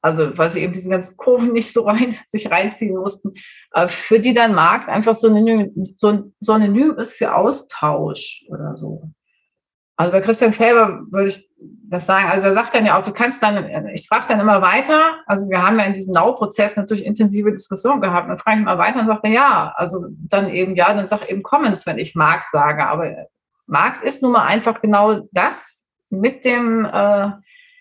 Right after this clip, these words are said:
mit dem Angebots-Nachfrage-Effekt, da kann ich nicht einfach Commons sagen, das ist eben schon ein analytischer Unterschied, aber viele haben, glaube ich, einfach so ein Gefühl, „Ja, da kommen Leute zusammen und dann gucken wir mal, wie man Sachen austauscht.“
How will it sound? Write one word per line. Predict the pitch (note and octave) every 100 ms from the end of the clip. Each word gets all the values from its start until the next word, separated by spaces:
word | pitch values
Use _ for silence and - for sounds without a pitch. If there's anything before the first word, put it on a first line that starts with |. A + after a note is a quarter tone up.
| _ _ _ _ _ _
mit | - A3+
dem | A3
Angebots-Nachfrage-Effekt, | - A3+ A3+ G#3+ G#3+ G#3+ C4+ - G#3+ G3 F#3+ E3+ - D#3+ D#3
da | D#3+
kann | F#3+ D4
ich | D4
nicht | G3+ -
einfach | E3 D#3+
Commons | - D3+ D#3 D#3
sagen, | D#3+ D#3+
das | D#3
ist | G3+ -
eben | G3
schon | - A3+
ein | -
analytischer | F#3+ G3+ A3 A3 - -
Unterschied, | - - D#3+ - D3+ D#3
aber | F3 F#3+ F#3+ - _ -
viele | C4 C4
haben, | A#3 A#3+
glaube | A3+ A3 A3
ich, | G#3+
einfach | G#3+ A3
so | - A3+
ein | A3 G#3 -
Gefühl, | - - A#3+ A3
„Ja, | A3+
da | A#3
kommen | A3 A3+ G#3
Leute | G3+ A3 A3
zusammen | A3 G3+ G#3 G3+
und | F#3+
dann | G3
gucken | - - C4
wir | A#3
mal, | F#3+ F#3 F3
wie | G3
man | F3+ E3+
Sachen | D#3+ D#3+
austauscht.“ | D#3 - - - - - - -